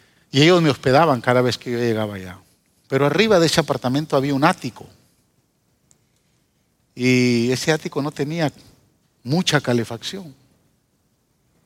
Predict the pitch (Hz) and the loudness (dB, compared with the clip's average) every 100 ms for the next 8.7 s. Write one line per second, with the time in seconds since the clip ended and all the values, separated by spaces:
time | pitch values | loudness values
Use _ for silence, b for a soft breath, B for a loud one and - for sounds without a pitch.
0 | _ _ _ _ _ - 135 143 135 151 | _ _ _ _ _ -6 -2 0 0 -2
1 | 135 - 190 196 - 175 170 - 196 202 | -4 -2 -2 -2 -4 -6 -6 -2 -2 0
2 | 196 - 151 - 156 147 - _ _ _ | -6 -8 -8 -8 -8 -8 -12 _ _ _
3 | _ _ _ _ _ _ _ _ _ _ | _ _ _ _ _ _ _ _ _ _
4 | _ _ _ _ _ _ _ _ _ _ | _ _ _ _ _ _ _ _ _ _
5 | - 156 202 220 196 156 131 131 123 110 | -6 0 2 2 -2 -6 -6 -4 -2 -2
6 | 107 107 - _ _ _ _ _ _ _ | -4 -10 -20 _ _ _ _ _ _ _
7 | 131 107 104 104 117 _ _ - 147 - | -16 -14 -14 -18 -20 _ _ -14 -10 -8
8 | 139 139 131 123 - 113 - | -4 -2 0 0 -4 -20 -20